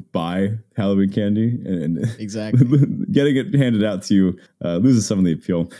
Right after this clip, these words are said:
Speaker 1: I have a few runner-ups here. Uh, in high school, uh, I actually, I made an entire costume out of duct tape and cardboard, uh, through, like, a tutorial that I found online. I had, like, a duct tape phase.
Speaker 2: Didn't we
Speaker 1: I don't
Speaker 2: all?
Speaker 1: know if you, do you remember this one?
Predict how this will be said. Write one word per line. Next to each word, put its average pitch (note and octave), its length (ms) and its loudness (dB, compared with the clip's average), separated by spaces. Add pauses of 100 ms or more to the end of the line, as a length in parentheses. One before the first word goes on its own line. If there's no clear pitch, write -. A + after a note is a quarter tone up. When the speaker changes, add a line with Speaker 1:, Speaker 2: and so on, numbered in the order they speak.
(100)
Speaker 1:
I D#3+ 60 -6
have G#3+ 100 0
a G3 60 2
few F#3 180 2
runner-ups A#2 360 0
here. F2+ 260 0 (260)
Uh, G2+ 220 -4
in A2+ 80 -2
high D3 220 -2
school, G2 460 2 (260)
uh, F2 300 -2 (100)
I A2 100 -8
actually, A#2+ 500 2 (140)
I A#2 100 -2
made A#2 280 4
an C3+ 80 0
entire A#2 640 -2 (320)
costume A#2 440 0
out G2+ 80 2
of F2 100 -2
duct F#2+ 220 -4
tape G#2+ 180 0
and F2+ 100 0
cardboard, B2 640 0 (200)
uh, F#2+ 240 0
through, C3+ 180 4
like, B2+ 180 2
a A#2+ 60 2
tutorial B2 420 2
that G2 80 2
I F#2 80 0
found G2+ 300 0
online. F#2 420 0
I E2+ 40 -2
had, B2+ 160 0
like, A#2 120 0
a G#2 60 0
duct G2 440 -4
tape E2 280 -4
phase. D#2 560 -4
Speaker 2:
Didn't D#3+ 200 -6
we A#2 80 -4
Speaker 1:
I F#2 40 -6
don't A#2+ 80 -4
Speaker 2:
all? F3+ 60 0
Speaker 1:
know - 20 0
if G#3 80 2
you, D#3+ 100 2
do D#3 100 0
you E3+ 40 4
remember F3+ 160 0
this G3 180 2
one? G3+ 300 0